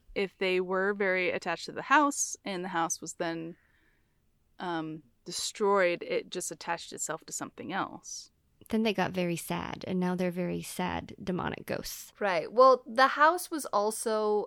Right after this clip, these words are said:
Speaker 1: uh, an amusement park. So I wonder, like, can the ghosts ride the roller coaster?
Speaker 2: I'm very sad that this house got demolished. It's a haunted
Speaker 1: <laughs> Right?
Speaker 2: house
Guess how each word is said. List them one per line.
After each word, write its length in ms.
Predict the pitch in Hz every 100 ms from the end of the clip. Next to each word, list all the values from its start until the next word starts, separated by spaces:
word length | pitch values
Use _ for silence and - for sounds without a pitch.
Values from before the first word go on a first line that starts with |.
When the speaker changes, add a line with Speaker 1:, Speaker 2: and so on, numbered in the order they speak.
| -
Speaker 1:
uh, 400 | 185 180 175 170 -
an 120 | 196
amusement 540 | 185 175 202 262 269
park. 440 | - 294 311 330 - -
So 240 | - 240
I 100 | 254
wonder, 460 | 240 294 403 427 294
like, 340 | 226 220 - _ _ _ -
can 460 | - - 269 294
the 80 | 330
ghosts 720 | 262 202 165 160 185 - - - _
ride 420 | 175 190 185 196
the 100 | 190
roller 300 | 180 170 151
coaster? 640 | - - - - - - -
Speaker 2:
I'm 140 | 220
very 280 | 202 226 233
sad 200 | - 202
that 100 | 208 -
this 160 | 190
house 240 | 180 185 -
got 300 | 170 160 - _ -
demolished. 840 | 180 165 147 165 170 - - - - _ -
It's 200 | 202 214
a 60 |
haunted 440 | 202 226 220 254 277
Speaker 1:
<laughs> 80 |
Right? 20 | 262
Speaker 2:
house 400 | 214 208 202